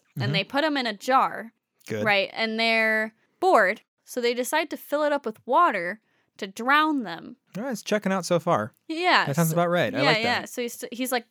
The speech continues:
Speaker 1: giggling this entire time while
Speaker 2: Yeah.
Speaker 1: he's telling me about how he's drowning these spiders.
Speaker 2: <laughs>
Speaker 1: And, um, he can see them squirming around in there
Speaker 2: I bet, yeah.
Speaker 1: and trying to escape, and they can't.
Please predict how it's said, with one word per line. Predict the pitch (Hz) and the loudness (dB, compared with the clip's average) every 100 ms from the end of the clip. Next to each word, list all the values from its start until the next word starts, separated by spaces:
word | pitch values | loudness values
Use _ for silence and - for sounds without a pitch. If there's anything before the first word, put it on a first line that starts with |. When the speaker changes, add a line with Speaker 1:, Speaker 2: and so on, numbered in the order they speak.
| - | -2
Speaker 1:
giggling | 320 277 214 175 202 | 2 2 0 -4 -8
this | 220 214 | -10 -6
entire | 220 240 240 | -2 0 0
time | 233 190 | -2 -2
while | 185 | -2
Speaker 2:
Yeah. | 202 | -2
Speaker 1:
he's | 208 | -2
telling | 247 226 | -2 -2
me | 220 | -2
about | 190 185 | 0 0
how | 208 | 0
he's | 202 196 | -4 -6
drowning | 208 202 220 214 | -4 -2 -2 -4
these | 202 202 | -6 -10
spiders. | - 233 170 - 92 131 | -2 -2 -2 -6 -6 -6
Speaker 2:
<laughs> | 120 143 202 | -6 -6 0
Speaker 1:
And, | 208 202 208 | 0 0 0
um, | 190 185 220 - - - | 0 -2 -8 -18 -8 -2
he | |
can | 254 226 | 0 0
see | - 269 | 0 0
them | 240 214 | 2 0
squirming | - - 247 254 277 277 | -2 -2 0 2 2 0
around | 262 254 311 339 | 2 4 4 4
in | 226 | 0
there | 185 156 143 | -2 -2 0
Speaker 2:
I | 156 | 0
bet, | 135 156 113 | 2 2 2
yeah. | 131 139 | 0 0
Speaker 1:
and | |
trying | - 269 254 247 | 0 2 4 4
to | 226 | 0
escape, | 220 - 359 240 220 | 0 -2 2 2 0
and | 214 | -2
they | 196 | -4
can't. | - 339 233 | 0 0 0